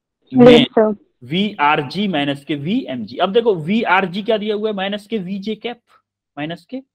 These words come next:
Speaker 2: V J cap, और वी, अ, एमजी क्या है? ज़ीरो है। तो आपका direction क्या आ गई? Minus के V जे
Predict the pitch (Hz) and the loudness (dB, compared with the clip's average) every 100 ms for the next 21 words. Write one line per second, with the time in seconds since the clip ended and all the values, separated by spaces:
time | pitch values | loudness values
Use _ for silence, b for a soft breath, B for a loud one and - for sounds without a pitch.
0 | _ _ _ _ _ _ _ _ _ 135 | _ _ _ _ _ _ _ _ _ -12
1 | 160 190 196 196 214 - _ _ _ 151 | -10 -8 -8 -10 -12 -16 _ _ _ -2
2 | 156 156 160 156 143 160 202 220 233 - | 2 2 0 -6 -6 -4 -4 -2 -4 -6
3 | - 160 160 151 - _ 156 185 185 220 | -6 -4 -4 -6 -12 _ -2 -2 -2 -4
4 | 233 226 247 262 _ - 123 135 170 185 | 0 2 2 -2 _ -20 -12 -6 -4 -4
5 | 190 190 185 - _ - - 202 170 185 | -8 -10 -10 -10 _ -6 -4 -2 2 0
6 | 196 220 226 214 214 202 139 135 160 185 | -2 -2 2 2 0 -6 -8 -8 -8 -10
7 | - _ 208 202 208 214 202 151 160 175 | -14 _ -8 -6 -4 -4 -6 -10 -14 -12
8 | 196 151 131 117 | -12 -10 -10 -10